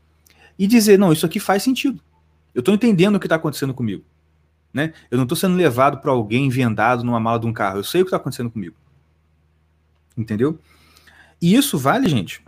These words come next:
<clears throat> pra mim que sou professor, isso vale pra um pedreiro, um faxineiro,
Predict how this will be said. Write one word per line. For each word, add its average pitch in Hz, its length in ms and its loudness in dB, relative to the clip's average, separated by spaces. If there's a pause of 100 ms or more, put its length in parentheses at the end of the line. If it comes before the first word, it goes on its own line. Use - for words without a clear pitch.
(260)
<clears throat> 202 380 0 (300)
pra 160 160 4
mim 160 240 0
que 180 80 -14
sou - 140 -6
professor, 135 520 -8 (400)
isso 147 220 -12
vale 139 260 0
pra 143 480 0 (880)
um 160 280 0
pedreiro, 160 580 2
um 160 140 -6
faxineiro, 156 760 -6